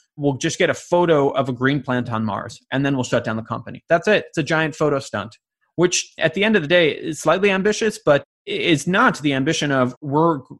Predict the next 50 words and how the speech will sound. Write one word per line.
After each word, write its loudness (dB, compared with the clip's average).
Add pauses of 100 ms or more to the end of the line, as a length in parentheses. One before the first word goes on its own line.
going 0
to 0
<laughs> -2
create 2
interplanetary 2
travel, 2
the 0
largest 2
private 2
space -4
company -2
in 0
the -2
world, 2 (220)
and -2
migrate 0
the -2
entire 0
human -2
populace -4
to -8
another -6
planet. -8 (260)
That 2
was -2
not 2
the -12
goal. -2
The -8
goal 4
was, 4
"Let's 0
get 0 (100)
a -4
nice 0
photo 0
on 0
Mars." -8
So 2 (160)
you -4
gotta 2
remember, 2
uh, 2
you 2
know, 0
everything 0
big -2
starts -2
small, 2
and 2